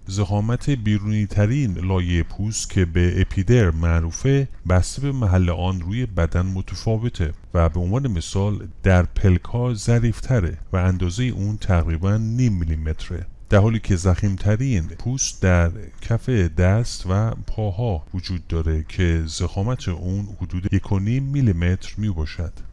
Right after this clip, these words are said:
این سپر پوستی محافظ بدن رو در برابر پاتوژن‌های مضر، آلودگی و اشعهٔ خورشید محافظت می‌کنه.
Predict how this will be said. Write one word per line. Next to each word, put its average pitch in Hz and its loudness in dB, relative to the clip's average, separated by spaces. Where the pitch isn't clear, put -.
این 156 0
سپر 98 2
پوستی 90 -2
محافظ 85 -2
بدن 107 4
رو 98 -2
در 85 6
برابر 85 0
پاتوژن‌های 95 -2
مضر، 90 0
آلودگی 87 -2
و 117 2
اشعهٔ 98 0
خورشید 85 -6
محافظت 104 -2
می‌کنه. 78 -4